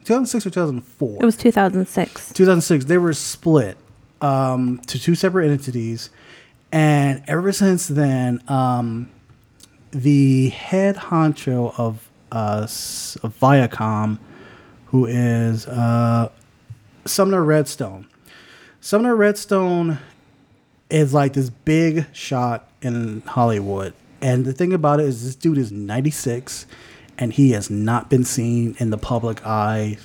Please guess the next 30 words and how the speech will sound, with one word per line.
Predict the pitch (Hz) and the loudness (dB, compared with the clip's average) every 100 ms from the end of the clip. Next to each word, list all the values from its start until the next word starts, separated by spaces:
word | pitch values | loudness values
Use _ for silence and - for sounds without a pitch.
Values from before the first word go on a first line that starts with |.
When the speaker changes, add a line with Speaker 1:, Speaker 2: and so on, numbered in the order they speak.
| - | -20
Speaker 1:
for, | - - 113 | -18 -6 -4
like, | 101 101 - | -2 -2 -2
years. | 113 101 82 - - - | -4 -4 -8 -16 -20 4
People | 147 156 160 | 6 8 6
are | 135 | 6
saying | 131 135 120 | 4 2 2
that | 107 | -2
supposedly | - - 120 117 117 110 | -4 -2 0 0 0 0
he's | 151 160 | 4 6
not | 135 117 | 6 2
even | 104 101 | 0 -4
fully | - 110 104 | -4 -2 -2
capable | - 113 113 107 98 | -2 -2 -2 -2 -4
of | 104 | -4
running | 107 101 | -6 -6
this | 104 - | -10 -10
business. | 87 82 - - - - - - - - | -12 -14 -16 -18 -18 -18 -20 -20 -16 -6
His | 135 | -4
daughter, | 131 143 147 139 | 0 0 0 -2
Sherry | - 165 196 175 | -2 0 0 0
Redstone, | 135 123 - - 123 123 | -2 -6 -10 -10 -6 -6
had | 110 110 | -8 -8
been | 107 | -10
fighting | - 131 143 156 147 | -6 -2 2 2 -2
for | - 120 | -4 -8
control, | - 107 - 147 139 113 101 107 - _ _ _ _ - | -8 -12 -2 2 2 2 -4 -8 -16 _ _ _ _ -6
um, | 123 113 107 - _ _ _ - | -4 -2 -6 -12 _ _ _ -20
for | - 165 147 | 2 4 4
this | 123 | 2
company | - 175 101 98 | 0 0 0 -12